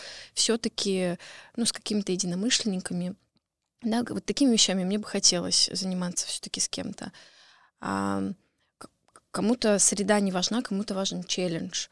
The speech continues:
кому-то важна система. Знаете, вот эти дамы, которых, э, десять тысяч тетрадок, календарики. Вот это люди, которым вот важно, чтобы вот всё было вот так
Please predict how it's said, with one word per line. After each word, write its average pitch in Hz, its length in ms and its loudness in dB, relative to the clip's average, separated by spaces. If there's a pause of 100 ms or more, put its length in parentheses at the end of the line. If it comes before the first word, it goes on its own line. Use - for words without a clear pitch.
(320)
кому-то 220 360 -2
важна 202 300 2
система. 190 460 2
Знаете, 233 380 0
вот 247 140 -2
эти 190 500 2
дамы, 208 420 6
которых, 180 640 0
э, - 140 -6
десять 196 280 6
тысяч - 180 4
тетрадок, 190 640 2 (200)
календарики. 196 960 -2 (240)
Вот - 180 -6
это 214 220 -2
люди, 233 280 -2
которым 190 400 -4
вот 185 160 -8
важно, 202 300 2
чтобы 196 300 -4
вот - 400 -14
всё - 220 2
было 185 420 -2
вот 185 140 -4
так - 260 -2